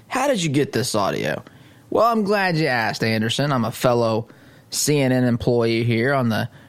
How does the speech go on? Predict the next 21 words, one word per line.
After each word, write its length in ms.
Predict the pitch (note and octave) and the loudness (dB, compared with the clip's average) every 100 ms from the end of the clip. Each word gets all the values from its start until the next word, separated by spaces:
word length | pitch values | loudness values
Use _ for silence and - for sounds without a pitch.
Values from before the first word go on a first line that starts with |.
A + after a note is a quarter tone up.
| - | -14
great 380 | - A2+ A#2 - - - | -2 2 2 -2 -14 -12
team 280 | - C3+ B2+ | 0 2 2
at 120 | G#2+ - | 0 -2
C 280 | - B2+ | -2 0
N 140 | A#2+ A2+ | 0 0
N. 300 | A2+ B2+ B2 | 0 0 -2
We're, 260 | G2 F#2 - - - - _ _ - - _ - - - | -2 -4 -8 -20 -20 -20 _ _ -20 -20 _ -20 -18 -4
we're 100 | G#2+ | 0
the 80 | |
most 280 | G#2 G2+ - | 0 -2 -4
trusted 420 | - A2+ - A2 G#2 | -2 -2 0 0 2
name 240 | A2 G2+ | 2 2
in 120 | G2 | 0
news. 400 | G2 F2+ A#2 D3 | 0 0 0 0
Of 120 | G#2 | -4
course, 280 | - G#2+ G2 | -2 0 0
this 160 | F#2 - | -2 -4
is 100 | F#2+ | -4
a 60 | |
complete 480 | F#2+ G2+ - G#2+ G#2 | -4 -2 0 0 -2
joke. 480 | G2+ A2 G#2 C3 - | -2 0 0 -4 -8